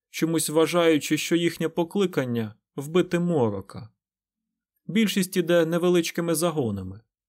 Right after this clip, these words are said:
полювати на траллоків. Райан тужно похитав головою,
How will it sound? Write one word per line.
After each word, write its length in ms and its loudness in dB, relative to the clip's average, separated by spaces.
полювати 480 2
на 120 0
траллоків. 840 -2
Райан 360 -2
тужно 320 -2
похитав 440 -4
головою, 680 -4